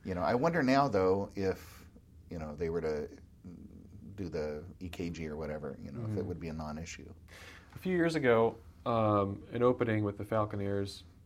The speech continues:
Speaker 2: for lead trumpet came up,
Speaker 1: Mm-hmm.
Speaker 2: and I got to the point where I was on the phone with,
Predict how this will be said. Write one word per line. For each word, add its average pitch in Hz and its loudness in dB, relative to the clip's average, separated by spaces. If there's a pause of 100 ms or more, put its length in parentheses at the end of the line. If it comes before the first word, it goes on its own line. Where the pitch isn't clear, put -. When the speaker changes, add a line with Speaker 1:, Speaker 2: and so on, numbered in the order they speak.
(200)
Speaker 2:
for 101 -4
lead 92 0
trumpet 107 -4
came 85 -6
up, 82 -4 (120)
Speaker 1:
Mm-hmm. - -8
Speaker 2:
and 87 -4 (340)
I 104 -4
got 95 0
to 98 -4
the 95 0
point 92 -2
where 82 0
I - -2
was 82 -6
on 85 -4
the 82 -8
phone 85 -2
with, 80 -4